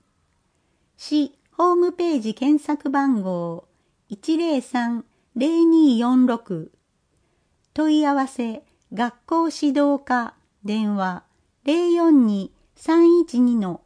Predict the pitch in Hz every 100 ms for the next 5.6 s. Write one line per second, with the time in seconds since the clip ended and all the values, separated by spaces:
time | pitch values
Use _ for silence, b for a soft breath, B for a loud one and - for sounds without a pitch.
0 | _ _ - 202 - 330 339 254 202 226
1 | 269 269 262 - 175 151 _ _ _ _
2 | _ _ _ _ _ _ _ _ _ _
3 | _ _ _ _ _ _ _ _ _ _
4 | _ _ _ _ _ _ - - 320 302
5 | 330 - 285 277 262